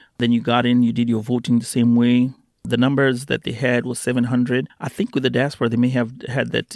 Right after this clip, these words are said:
issue s-, slightly changed 'cause, you know, you can't, locations are too many, are not too many. And the diasporans who actually voted were less than the number of diasporans that are out here. The reasons, you know, the reasons why location, U S A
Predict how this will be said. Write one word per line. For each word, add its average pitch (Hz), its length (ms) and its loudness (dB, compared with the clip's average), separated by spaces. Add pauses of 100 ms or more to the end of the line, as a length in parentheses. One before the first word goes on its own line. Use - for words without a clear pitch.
issue 120 360 -2
s-, - 280 -10
slightly 120 400 -2
changed 123 400 -2
'cause, 120 220 -4
you 127 80 2
know, 120 80 4
you 117 160 0
can't, 123 420 0 (200)
locations 127 640 0
are 110 80 0
too - 200 -2
many, 117 380 2
are 110 100 0
not 123 160 0 (120)
too - 160 -10
many. 117 340 0 (460)
And 123 600 2 (280)
the 131 80 0
diasporans 135 640 2
who 143 140 2
actually 123 360 0
voted 117 380 -2
were 110 140 0 (120)
less 123 140 -2
than 113 180 -2
the 117 160 2
number 117 180 2
of 113 140 -8
diasporans 117 720 -2 (120)
that - 300 -4 (100)
are 110 380 -2
out 110 240 -4 (120)
here. 117 260 0 (240)
The 131 200 -2
reasons, 135 340 2
you 139 140 0
know, 151 180 2
the 117 40 2
reasons 117 320 0
why 120 260 0
location, 120 540 -4
U 131 120 2
S 127 160 -4
A 120 60 -2